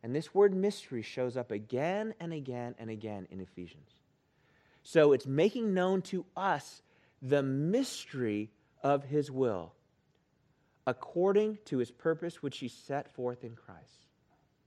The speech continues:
And what is that mystery? What is the mystery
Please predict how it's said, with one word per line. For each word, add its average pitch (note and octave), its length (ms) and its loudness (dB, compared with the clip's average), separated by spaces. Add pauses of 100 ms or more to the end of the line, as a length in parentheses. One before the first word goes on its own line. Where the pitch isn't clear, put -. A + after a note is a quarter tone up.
(680)
And A#2 180 -4
what E3 200 8
is A3 120 4
that F3+ 180 -2
mystery? C3+ 420 -10 (1160)
What C#3+ 320 2
is C4+ 160 0
the C4 120 -4
mystery F#3+ 640 -4